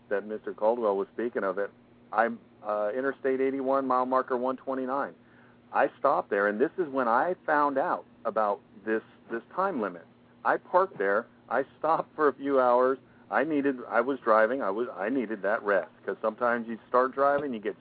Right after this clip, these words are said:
seventy, a hundred miles down the road, and it affects you. You've been traveling. Everything catches up. You're just tired. You can't, you cannot go any further. I had to stop, catch a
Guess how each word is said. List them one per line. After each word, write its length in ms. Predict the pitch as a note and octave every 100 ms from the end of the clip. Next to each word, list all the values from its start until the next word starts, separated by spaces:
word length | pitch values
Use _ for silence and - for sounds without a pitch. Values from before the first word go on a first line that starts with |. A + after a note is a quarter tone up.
| -
seventy, 440 | A#2 A#2 B2 B2+
a 80 | A2
hundred 280 | A2+ A2+ A2+
miles 360 | A#2 A#2 A#2
down 180 | A#2+ A#2
the 80 | A2
road, 320 | A#2+ B2 B2 - - - G2
and 120 | G#2
it 80 | G2+
affects 400 | F#2+ A#2+ A#2+ -
you. 140 | A#2 A#2
You've 260 | G#2 F#2
been 180 | A2 B2
traveling. 540 | C3 B2 A#2+ A#2+ A#2
Everything 340 | G#2 G#2 A2+ G2
catches 340 | A2+ G#2+ G#2 G2+
up. 200 | A#2 A2+
You're 120 | A2+
just 220 | B2 C3+ -
tired. 320 | D3+ B2+ F#2+
You 140 | G2 -
can't, 220 | G#2 G2+ - - _ _ -
you 160 | A#2 C3+ -
cannot 400 | A2+ A#2+ B2 A#2
go 160 | B2
any 120 | A#2+ A2+
further. 320 | C3 C3+ F2+
I 120 | F#2 A2
had 140 | G#2
to 100 | G2 -
stop, 360 | G#2+ A#2 A#2+ -
catch 180 | G#2
a 60 | -